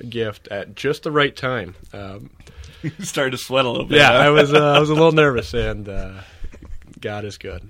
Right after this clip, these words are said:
Speaker 1: That's all I'm gonna say. So thank you so much.
Speaker 2: Yeah, what is your home congregation?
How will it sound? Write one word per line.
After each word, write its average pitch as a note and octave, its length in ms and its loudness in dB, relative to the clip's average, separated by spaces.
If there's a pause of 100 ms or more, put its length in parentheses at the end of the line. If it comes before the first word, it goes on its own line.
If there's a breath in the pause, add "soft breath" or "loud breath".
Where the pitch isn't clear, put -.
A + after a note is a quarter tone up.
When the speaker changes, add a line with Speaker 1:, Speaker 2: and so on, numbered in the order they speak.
Speaker 1:
That's G2 180 -18
all F#2+ 80 -14
I'm F#2+ 160 -20
gonna G#2 120 -20
say. - 180 -20 (100)
So F#2+ 260 -2
thank G#2+ 240 -6
you G2 140 -10
so G#2 320 -14 (100)
much. - 300 -20 (180 soft breath)
Speaker 2:
Yeah, A#2 100 -4
what B2+ 180 2
is C#3+ 100 -6
your D3 80 2
home D3 120 2
congregation? C#3+ 560 -2